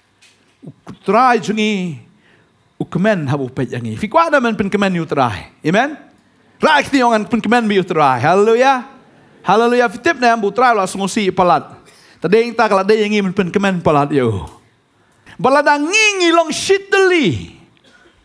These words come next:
Ka don ka jing kemen ha beneng.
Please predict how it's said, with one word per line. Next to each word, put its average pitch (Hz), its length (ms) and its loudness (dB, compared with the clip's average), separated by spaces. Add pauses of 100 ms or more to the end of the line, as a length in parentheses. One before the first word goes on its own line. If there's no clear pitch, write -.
(1080)
Ka 147 80 -4
don 175 100 -2
ka 156 60 0
jing 170 200 -4
kemen 143 240 -2
ha 127 80 -2
beneng. 113 280 -4